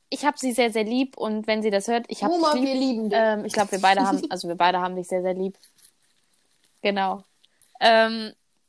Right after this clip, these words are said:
Speaker 1: aber man muss dazu sagen, obwohl es sehr, sehr lustig ist, ist es halt auch ein bisschen fremdschämend. So.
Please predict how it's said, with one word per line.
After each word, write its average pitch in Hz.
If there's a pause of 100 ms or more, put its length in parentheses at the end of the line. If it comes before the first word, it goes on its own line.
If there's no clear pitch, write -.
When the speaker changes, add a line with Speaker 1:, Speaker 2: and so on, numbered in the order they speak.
(680)
Speaker 1:
aber 262
man 254
muss 262
dazu 240
sagen, 226 (1600)
obwohl 262
es 311
sehr, 247
sehr 247
lustig 240
ist, 233
ist 220
es 220
halt 214
auch 202
ein 202
bisschen 196
fremdschämend. 170
So. 147